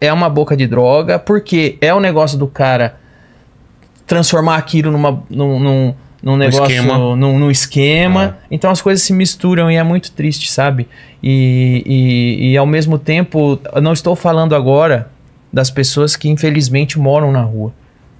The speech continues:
Speaker 1: porque é a condição dela.
Speaker 2: É.
Speaker 1: Mas eu tô falando, por exemplo, das, das pessoas que usam isso também pra fazer esquema. Então, por exemplo, o que me revolta hoje em São Paulo, um, um motoboy tá trabalhando.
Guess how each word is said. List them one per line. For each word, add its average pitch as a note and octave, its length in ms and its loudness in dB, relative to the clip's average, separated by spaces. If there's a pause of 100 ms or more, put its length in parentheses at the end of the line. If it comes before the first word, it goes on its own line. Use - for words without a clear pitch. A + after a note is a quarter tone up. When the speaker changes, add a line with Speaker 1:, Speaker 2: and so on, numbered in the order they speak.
(120)
Speaker 1:
porque - 260 -4
é B2+ 40 2
a B2 60 0
condição B2+ 440 0
dela. G#2+ 320 -2 (240)
Speaker 2:
É. G#2 160 -12
Speaker 1:
Mas B2 120 -2
eu C#3 60 0
tô D3 100 -2
falando, D#3 580 0
por D#3+ 140 0
exemplo, D3+ 360 0
das, D#3+ 240 -2 (560)
das D#3 220 -2
pessoas E3 720 0
que F#3+ 400 -2 (760)
usam D#3 680 2
isso F#3+ 460 0
também D3+ 480 0
pra G3 300 0
fazer F#3 340 -2
esquema. G#3 380 -2
Então, F#3+ 180 -2
por F#3+ 140 -2
exemplo, C#3 420 -2 (800)
o D3 80 -6
que F#3+ 140 -2
me G#3 100 4
revolta D#3 420 2
hoje C#3+ 120 2
em C#3+ 60 2
São C3+ 200 0
Paulo, B2+ 320 0
um, C3 380 2
um C#3+ 80 2
motoboy D3+ 580 2
tá C#3 140 -2
trabalhando. C3+ 640 0